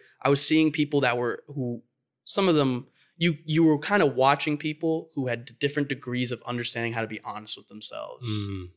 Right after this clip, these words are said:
Speaker 1: Some of them were incredibly high, and you
Speaker 2: Yeah.
Speaker 1: admire those people. Some of those people you're seeing and you're like, "Okay, they're still trying to figure it out."
Speaker 2: Yeah.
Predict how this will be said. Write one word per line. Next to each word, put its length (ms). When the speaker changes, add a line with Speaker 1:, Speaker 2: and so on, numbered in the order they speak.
Speaker 1:
Some 200
of 60
them 120
were 300
incredibly 440
high, 440
and 120
you 80
Speaker 2:
Yeah. 140
Speaker 1:
admire 400
those 140
people. 440
Some 160
of 60
those 100
people 300
you're 120
seeing 340
and 80
you're 100
like, 180
"Okay, 220
they're 100
still 200
trying 180
to 60
figure 340
it 100
out." 280
Speaker 2:
Yeah. 420